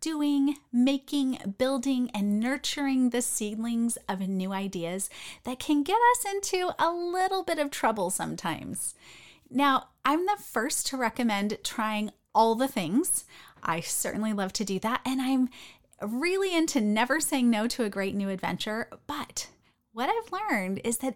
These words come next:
inspiration sometimes needs a little fertile soil to grow,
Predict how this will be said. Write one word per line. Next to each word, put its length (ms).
inspiration 1080
sometimes 1000
needs 260
a 60
little 380
fertile 460
soil 460
to 180
grow, 500